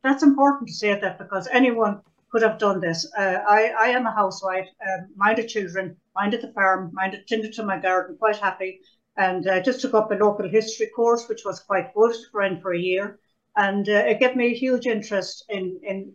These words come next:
in local history, and local means around my own area. So I started, uh, doing, I started writing about my own area and, uh,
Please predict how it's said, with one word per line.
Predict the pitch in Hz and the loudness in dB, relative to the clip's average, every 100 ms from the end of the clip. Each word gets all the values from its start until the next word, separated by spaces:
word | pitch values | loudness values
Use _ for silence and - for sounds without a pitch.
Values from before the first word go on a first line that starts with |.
| - | -6
in | 226 | 2
local | 277 294 220 | 4 4 2
history, | 214 214 175 | 2 0 -8
and | 180 214 | -6 2
local | 269 269 233 | 4 4 0
means | 226 214 | 0 0
around | 208 208 208 | 0 0 0
my | 202 | -2
own | 208 208 208 | -2 -2 2
area. | 214 214 185 170 - _ _ _ | 4 4 2 -6 -12 _ _ _
So | - 202 190 | -4 0 0
I | 208 | 0
started, | 196 - 262 269 233 - | -2 2 2 4 0 0
uh, | 214 202 196 196 208 170 | -2 0 0 -2 -12 4
doing, | 226 208 208 196 | 6 6 2 -4
I | 208 | -8
started | 208 285 285 254 | 0 0 0 2
writing | 233 254 254 175 175 | 4 4 2 -4 -4
about | 175 185 170 | 0 0 -2
my | - 185 208 | -10 -2 2
own | 233 | 4
area | 208 185 175 170 | 4 2 2 0
and, | 170 175 | -4 -8
uh, | 185 180 | -10 -10